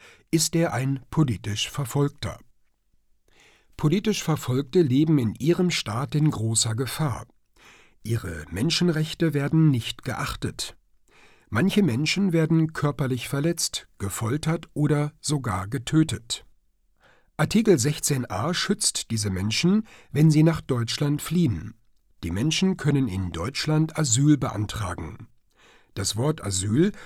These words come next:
kommt aus der griechischen Sprache. Es bedeutet Heim oder Unterkunft. Wenn ein Mensch in Deutschland Asyl bekommt, darf er hier leben. Das Recht auf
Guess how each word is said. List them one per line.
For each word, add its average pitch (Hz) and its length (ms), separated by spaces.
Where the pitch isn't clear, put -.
kommt 160 380
aus 143 220
der 156 180
griechischen 127 680
Sprache. 135 680
Es - 200
bedeutet 113 640
Heim 135 340
oder 139 380
Unterkunft. - 840
Wenn 151 200
ein 165 120
Mensch 180 300
in 156 180
Deutschland 156 580
Asyl 120 380
bekommt, 127 760
darf 120 240
er 160 120
hier 120 340
leben. 147 540
Das 90 300
Recht 143 340
auf 90 180